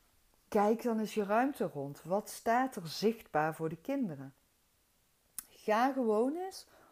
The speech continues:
op de grond zitten in de deuropening van de groep. En dan denk je misschien, "Koekoek." Ja, "Koekoek, doe het maar." Ga zitten in de deuropening van de groep.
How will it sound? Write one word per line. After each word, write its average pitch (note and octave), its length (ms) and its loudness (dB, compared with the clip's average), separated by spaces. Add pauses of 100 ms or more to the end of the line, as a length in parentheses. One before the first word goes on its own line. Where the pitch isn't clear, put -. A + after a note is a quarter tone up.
(240)
op D#4+ 240 10
de A3+ 120 2
grond G3 320 0
zitten C#4 540 -2
in F3+ 180 -4
de D#3+ 160 -4
deuropening A3 920 2
van F#3+ 220 -2
de F3+ 120 -4
groep. - 360 -10 (1000)
En E3+ 160 -6
dan E3 80 -4
denk E3 220 -2
je - 80 -10
misschien, E3 480 -6
"Koekoek." C4+ 580 0 (240)
Ja, E3 340 -2 (240)
"Koekoek, A3 520 -2 (100)
doe D#3 400 -2
het C3+ 160 -8
maar." C3 340 -6 (1800)
Ga C#4 240 2
zitten B3 460 0
in G#3+ 60 -4
de E3+ 160 -4
deuropening A3+ 760 0
van F3 180 -6
de E3+ 80 -8
groep. - 440 -16